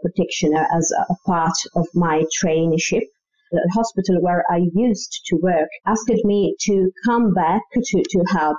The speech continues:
uh, at, at the hospital. And it has been such a huge change of perspective from a general practice to such a big health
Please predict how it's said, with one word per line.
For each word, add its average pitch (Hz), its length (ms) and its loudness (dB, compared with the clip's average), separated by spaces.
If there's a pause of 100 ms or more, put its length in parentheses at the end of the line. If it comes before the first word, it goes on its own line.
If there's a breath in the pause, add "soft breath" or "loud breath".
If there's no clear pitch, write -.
(120)
uh, 170 60 2
at, 156 600 0
at 180 100 -6
the 160 160 0
hospital. 147 500 -2 (200)
And 175 320 2 (160)
it 190 120 0
has 202 280 0
been 190 240 2
such 190 380 -2
a 185 220 0 (160)
huge 254 720 0 (240)
change 202 560 2
of 185 180 2 (200)
perspective 185 880 0 (220)
from 180 300 2 (420 soft breath)
a 170 60 0 (180)
general 190 440 2 (200)
practice 180 840 -2
to 185 340 2
such - 600 -2
a - 340 0 (260)
big 185 220 2 (340 loud breath)
health 180 280 0